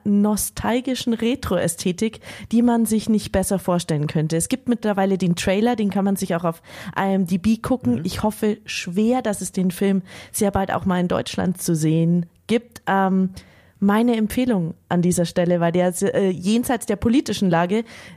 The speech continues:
Speaker 1: wirklich Science Fiction sich einfach genau diesem Thema widmet in der besten American Indie Art und Weise.
Speaker 2: Sehr interessant, ja, vielen Dank. Also der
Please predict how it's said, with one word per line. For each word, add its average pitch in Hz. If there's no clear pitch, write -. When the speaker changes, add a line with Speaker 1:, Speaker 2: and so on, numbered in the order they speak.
Speaker 1:
wirklich 233
Science 208
Fiction 226
sich -
einfach 208
genau 214
diesem 196
Thema 185
widmet 208
in 185
der 180
besten 196
American 180
Indie 175
Art 147
und 151
Weise. 143
Speaker 2:
Sehr 143
interessant, 147
ja, 117
vielen 175
Dank. 104
Also 113
der 127